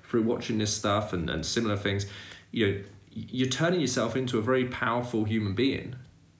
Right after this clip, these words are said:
right? A confident individual that has next to nothing resist-, next to nothing resistance in talking to people and building relationships, right? So I would, you, I would just encourage you to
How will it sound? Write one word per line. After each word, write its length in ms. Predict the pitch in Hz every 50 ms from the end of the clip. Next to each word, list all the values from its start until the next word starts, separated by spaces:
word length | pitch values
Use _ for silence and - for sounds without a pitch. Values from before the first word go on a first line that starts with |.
| - -
right? 360 | - - 87 98 120 - - - - -
A 80 | - -
confident 540 | - - - 156 170 175 170 - - - -
individual 560 | 113 110 104 101 131 135 131 - 98 87 87
that 260 | 85 87 - - - - - - - -
has 340 | 113 117 110 104 - - - - - - -
next 260 | 123 135 139 - -
to 80 | - 156
nothing 280 | 147 139 139 - -
resist-, 480 | 110 113 107 120 127 123 - - - - - - - -
next 280 | - 147 147 - -
to 60 | - 143
nothing 300 | 135 127 127 - 135 131
resistance 640 | 107 104 107 131 127 - - 98 87 80 82 -
in 200 | - 104 107 104
talking 380 | - - 120 120 120 - 117 101
to 80 | -
people 420 | 85 - 87 82 82 85 104 - -
and 160 | - 95 92 87
building 240 | 104 101 95 95
relationships, 880 | 92 90 95 104 120 - - - - - - - - - - - - - - - - - - - - -
right? 240 | - 85 95 104 101
So 340 | - - 120 113 113 110 110 - - - - - - - - - - - - - - - - - - - - - - - - -
I 120 | - 123 143
would, 200 | 151 151 - 127
you, 140 | 120 - -
I 120 | 117 131
would 120 | 135 139 131
just 180 | 131 120 -
encourage 480 | 117 107 104 - 117 120 127 123 - -
you 280 | 92 85 82 82 82 - -
to 420 | - 113 104 98 98 101 101 -